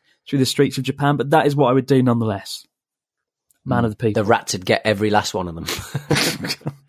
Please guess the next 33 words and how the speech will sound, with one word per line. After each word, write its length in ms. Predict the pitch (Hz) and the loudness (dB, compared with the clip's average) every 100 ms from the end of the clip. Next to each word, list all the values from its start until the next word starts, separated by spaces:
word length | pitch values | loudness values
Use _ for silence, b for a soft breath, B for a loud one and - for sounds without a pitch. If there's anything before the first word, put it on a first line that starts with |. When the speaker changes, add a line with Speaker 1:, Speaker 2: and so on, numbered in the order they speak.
| - | -14
Speaker 1:
Oh, 60 | 143 - | -12 -12
God. 800 | - - - - - - - 226 | -12 -12 -14 -14 -8 -8 -8 -6
Got 160 | - - | 0 2
one 160 | 180 165 | 4 4
here 220 | 156 143 b b | 4 -2 b b
from 240 | - 147 | -2 0
James 300 | 151 160 160 | 2 2 2
in 60 | 156 | 0
Manchester. 420 | 143 139 127 - 107 | 0 0 -6 -2 -2
It 60 | |
says, 100 | 131 | 2
"Hi, 140 | 196 226 | 2 4
Chris 160 | 202 | 2
and 80 | 143 | 2
Pete. 180 | 165 - | 2 2
I 100 | 156 | 0
discovered 380 | 156 151 220 214 | 0 0 0 2
your 80 | 185 | 2
podcast 460 | 170 147 143 135 | 2 2 2 2
last 240 | 139 127 - | 2 0 0
year 80 | 127 | -2
and 60 | |
became 240 | 127 156 151 | 0 0 0
an 80 | 190 | 0
avid 280 | 196 185 | 0 0
listener 360 | 160 156 - 147 | 2 0 2 2
on 60 | 135 | 2
my 120 | 127 | 0
commute 420 | - 147 160 - | 0 0 0 -2
to 160 | - 180 | 0 2
and 120 | 156 | 2
from 300 | - 139 123 | 0 0 2
work. 540 | 120 113 107 - - | 2 2 -2 -12 -18